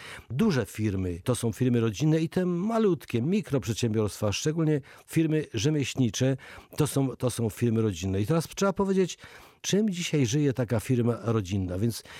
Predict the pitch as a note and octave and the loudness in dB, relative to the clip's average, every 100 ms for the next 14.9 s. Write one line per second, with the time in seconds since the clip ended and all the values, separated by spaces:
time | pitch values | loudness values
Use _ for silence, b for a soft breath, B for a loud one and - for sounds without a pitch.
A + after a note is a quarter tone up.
0 | B B D3+ G3+ F#3 C3+ E3 D#3 C#3+ C3 | B B 0 2 2 2 2 2 0 0
1 | C3+ - D#3+ D3 A#2+ A2+ B2+ A2 F2+ F2+ | -2 0 0 2 2 4 4 2 -2 -2
2 | B2 G#3+ A3 - C#3 A2 F#2+ G#2+ C#3 D#3 | 0 2 0 0 2 2 0 0 0 0
3 | A#2+ G#2 C#3+ D#3 C#3 - C3 B2 A#2 A#2+ | -2 -2 -2 0 0 0 0 2 2 2
4 | A#2 A2 C#3+ C3 A#2+ A2+ A#2 A2+ - B | 2 2 2 2 0 0 0 0 -4 B
5 | B B2 A2+ A2 - G#2 - G#2 A2 A2 | B 0 0 -2 -4 -8 -2 0 0 -2
6 | B2 - - - B2+ A2 A#2+ A#2+ - F#2 | -6 -16 -8 0 2 4 2 0 -2 -6
7 | - F#2 D2+ - F#2+ - A#2 E3 E3+ D#3+ | -4 -4 -6 -12 -6 -2 0 0 0 0
8 | - B2+ F#3+ F#3 - D#3+ C#3+ B2+ D3+ D#3 | 2 2 2 2 0 0 2 0 2 0
9 | C3 B2+ C3 B2+ B2+ B2 C#3 D3+ B2+ A#2+ | 0 0 0 2 2 2 2 0 0 -4
10 | C#3 C#3 G#2+ C3 - A2 G#2 G2+ - G#2+ | 2 2 2 0 0 2 2 0 -2 -2
11 | C3 C3 A2+ B2 A#2+ A#2+ G#2+ G2+ G2 C3+ | 2 2 2 2 2 2 0 0 0 0
12 | - D3+ - A#2 - C#3 E3+ - _ - | -2 -4 0 -2 0 0 -2 -8 _ 0
13 | C3 F3 E3 D#3 D3 C3 G#2+ D3+ C3+ - | 2 2 2 0 2 0 0 2 2 0
14 | A2+ A#2+ G#2+ A#2 A#2+ A#2 C#3+ C3+ A#2 | -2 0 2 2 2 2 4 4 2